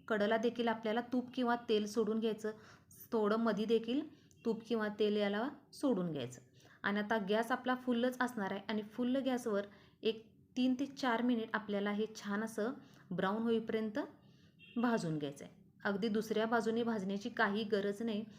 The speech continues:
एकाच बाजूने आपल्याला छान हे कुरकुरीत होईपर्यंत भाजून घ्यायचं आहे. तुम्ही बघू शकताय याला कलर देखील छान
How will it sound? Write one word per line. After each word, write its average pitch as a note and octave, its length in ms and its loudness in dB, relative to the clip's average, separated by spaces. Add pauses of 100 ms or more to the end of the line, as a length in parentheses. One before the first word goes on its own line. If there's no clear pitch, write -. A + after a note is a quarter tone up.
(220)
एकाच G3 380 -2
बाजूने G#3 340 0
आपल्याला G#3 300 -2 (100)
छान G3+ 260 -6
हे G3+ 80 -4
कुरकुरीत G3 500 -2
होईपर्यंत G3 480 -2 (380)
भाजून G3+ 440 0
घ्यायचं - 260 -10
आहे. - 120 -20 (680)
तुम्ही F#3+ 200 -4
बघू F#3+ 240 0
शकताय G#3+ 460 -6 (420)
याला F#3+ 140 -2
कलर G3 380 -2
देखील G3+ 400 -2
छान G#3 320 -6